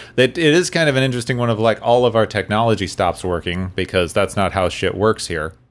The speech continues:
Speaker 1: Yeah. <laughs> The rules of physics are different. Uh, so, uh,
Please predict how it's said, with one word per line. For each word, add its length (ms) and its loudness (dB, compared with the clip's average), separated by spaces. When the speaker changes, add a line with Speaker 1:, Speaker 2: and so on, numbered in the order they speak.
Speaker 1:
Yeah. 180 -12
<laughs> 0 -
The 60 -10
rules 260 -2
of 120 -4
physics 360 -4
are 60 2
different. 600 -2
Uh, 340 2
so, 380 0
uh, 260 0